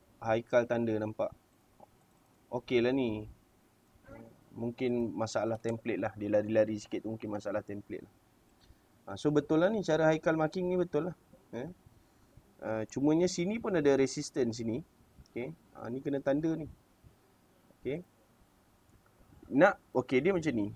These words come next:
Bila mana tanda resistance, okey, biru merah kan? Itu cara marking dia kan? Itu cara tanda dia kan? Okey, tengok eh. Biru, merah. Okey, yang ni pun sama. Biru, merah. Ada merah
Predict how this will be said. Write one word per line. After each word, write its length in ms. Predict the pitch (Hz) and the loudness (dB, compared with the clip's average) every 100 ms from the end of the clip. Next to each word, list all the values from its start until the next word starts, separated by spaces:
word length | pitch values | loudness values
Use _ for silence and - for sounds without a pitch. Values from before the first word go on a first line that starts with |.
| - | -6
Bila 320 | 113 143 226 | 0 0 2
mana 240 | 196 170 | 2 2
tanda 240 | 165 143 143 | 4 6 6
resistance, 640 | 135 131 139 - 110 113 151 - - | 4 0 -6 -4 -2 -2 -6 -16 -20
okey, 340 | - 113 151 - | -2 -2 -2 -6
biru 400 | - 113 127 160 | -2 2 6 6
merah 300 | 151 131 117 107 | 6 6 6 4
kan? 240 | 110 185 - - | 0 -2 -8 -14
Itu 320 | 117 120 113 | -4 2 2
cara 240 | 107 110 113 | 2 2 2
marking 400 | 110 107 117 104 | 0 -2 -4 -2
dia 120 | 101 | -2
kan? 140 | 107 143 139 | -2 -4 -6
Itu 200 | 123 117 | -10 -4
cara 200 | 113 110 | -2 0
tanda 280 | 110 110 | 0 2
dia 240 | 107 104 117 | 0 0 -4
kan? 40 | 160 _ _ _ _ _ _ _ | -8 _ _ _ _ _ _ _
Okey, 120 | - | -8
tengok 220 | 107 110 107 | -2 2 4
eh. 140 | 147 202 _ _ _ - - - _ _ _ _ - | 2 0 _ _ _ -20 -20 -20 _ _ _ _ -6
Biru, 640 | 117 131 160 220 269 247 - - - | 4 6 8 6 0 -6 -14 -14 0
merah. 320 | 117 117 110 - - _ _ _ _ - | 4 8 8 6 -8 _ _ _ _ -2
Okey, 160 | 113 | 2
yang 160 | 110 123 | 4 4
ni 80 | 170 | 4
pun 160 | 208 | 4
sama. 320 | 175 156 131 110 | 6 6 6 4
Biru, 400 | 123 165 233 233 | 4 4 0 -6
merah. 320 | - 113 107 - _ _ _ _ _ _ - | 0 6 6 4 _ _ _ _ _ _ 6
Ada 320 | 143 190 247 | 6 6 0
merah 320 | 202 202 202 | 2 8 8